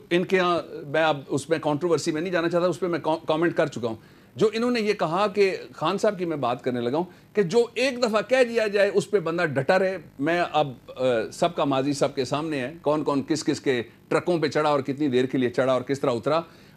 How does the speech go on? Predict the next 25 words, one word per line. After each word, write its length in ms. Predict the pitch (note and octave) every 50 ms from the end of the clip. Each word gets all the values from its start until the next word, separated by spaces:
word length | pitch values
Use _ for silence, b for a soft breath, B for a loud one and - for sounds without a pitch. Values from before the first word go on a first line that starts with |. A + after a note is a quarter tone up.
| B -
आखिरी 320 | E3+ F#3 F3+ A#3+ A#3+ B3+
बात 220 | A3 G#3 G3 F#3+
जो 100 | F3 G3
इन्होंने 260 | F#3+ F#3 F#3 F#3 F3 D3+
की 200 | - E3+ F#3 F#3+
वो 300 | D#3+ F3 F3 C#3+ B2 B2
that 140 | D#3 E3+ E3+
is 100 | F#3+ F3+
also 220 | F#3 D#3+ D3+ C#3+ E3
very 220 | C#3+ B2+ C3 C3
interesting। 380 | A#2 G2 A2+ G2+ - - A2 G2 - B B B B B B -
इन्होंने 240 | G3+ A#3+ A#3+ A#3+
कहा 140 | G#3+ A#3+ A3+
जी 120 | A3+ B3 A#3+
कि 80 | C#4
इफ्तिखार 580 | G3 F#3 D3 - - E3 - E3 E3+ G3+ A#3 C4
का 100 | B3+ C4
ट्रिब्यूनल 460 | A3+ A3 A3 G#3+ G#3 G#3+ A3 A3+ G#3
बने 220 | E3 E3 D#3+ F#3
और 100 | G3 F#3+
इफ्तिखार 440 | F3+ D#3+ - - C#3 C#3+ D3+ F3+ A3 A3
के 100 | A3+ G3+
ट्रिब्यूनल 420 | F3+ G3 F#3 E3 F3+ F3+ F#3 F3
में 280 | E3+ E3+ D#3+ D#3 - - - -
आसिफ 360 | C#3+ C#3+ D3 C#3+ E3+ D3 -